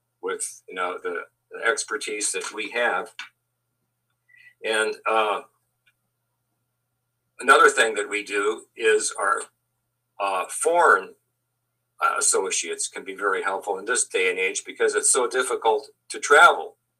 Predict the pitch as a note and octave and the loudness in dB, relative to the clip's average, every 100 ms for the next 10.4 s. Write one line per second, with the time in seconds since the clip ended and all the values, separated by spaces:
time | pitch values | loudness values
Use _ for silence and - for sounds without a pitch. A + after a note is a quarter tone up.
0 | - - - - C3+ - C#3+ C#3+ A2 G2+ | -16 -12 -6 4 4 6 6 6 0 -2
1 | G#2 G#2 G#2 B2+ C#3+ A#2+ B2 B2+ - _ | -4 -6 -6 0 2 2 2 2 -2 _
2 | _ _ - F2 C3 D3 C3+ F#2+ F2 _ | _ _ -2 -2 2 0 0 -8 -14 _
3 | _ - G#2 G2 G2 F2+ G2+ G2 F#2+ G2+ | _ -14 -8 -8 -8 -6 -2 0 0 -4
4 | G#2 - B2 B2 A#2+ G#2 B2 C3 C3 A#2+ | -6 -4 6 6 6 -2 0 0 -4 -6
5 | B2 B2+ C3 - _ _ _ _ - G2 | -4 -4 -4 -12 _ _ _ _ -6 0
6 | G#2 G#2 G2 F#2 F#2 F#2 E2+ - _ _ | 0 0 -8 -8 -8 -8 -8 -10 _ _
7 | G#2+ G2 - _ _ _ _ _ _ _ | -10 -10 -12 _ _ _ _ _ _ _
8 | A#2 A#2+ C#3 C#3+ C#3 C#3 C#3+ C3 C3 B2+ | -6 2 4 4 4 6 6 6 4 2
9 | B2 A2+ G#2+ G#2 A2 G2+ A2+ A2 G#2 A#2+ | 0 -4 -4 -4 -4 2 2 2 2 2
10 | B2 - C3 | 2 0 -2